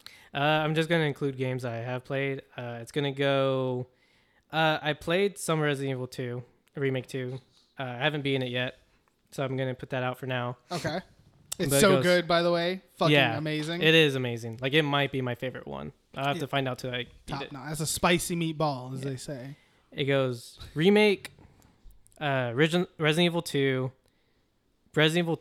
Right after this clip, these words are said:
Speaker 1: three, uh, five, and then, no, seven, five,
Speaker 2: I
Speaker 1: and
Speaker 2: was
Speaker 1: then
Speaker 2: gonna
Speaker 1: Code
Speaker 2: say,
Speaker 1: Veronica.
Speaker 2: how can you put s-, seven below five?
Speaker 1: No,
Speaker 2: Like,
Speaker 1: yeah.
Speaker 2: even though five can be fun, like,
Speaker 1: Yeah.
Speaker 2: seven is so good.
Speaker 1: Yeah,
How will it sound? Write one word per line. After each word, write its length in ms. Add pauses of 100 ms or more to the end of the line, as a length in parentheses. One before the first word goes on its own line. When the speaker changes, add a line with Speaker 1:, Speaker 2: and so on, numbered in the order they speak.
Speaker 1:
three, 520 (1000)
uh, 540 (680)
five, 680 (1080)
and 280
then, 920
no, 400
seven, 460
five, 300
Speaker 2:
I 40
Speaker 1:
and 80
Speaker 2:
was 100
Speaker 1:
then 80
Speaker 2:
gonna 180
Speaker 1:
Code 40
Speaker 2:
say, 120
Speaker 1:
Veronica. 340
Speaker 2:
how 160
can 140
you 140
put 240
s-, 360
seven 540
below 340
five? 720
Speaker 1:
No, 80
Speaker 2:
Like, 100
Speaker 1:
yeah. 60
Speaker 2:
even 140
though 120
five 380
can 160
be 140
fun, 400
like, 180
Speaker 1:
Yeah. 260
Speaker 2:
seven 320
is 100
so 420
good. 500 (180)
Speaker 1:
Yeah, 280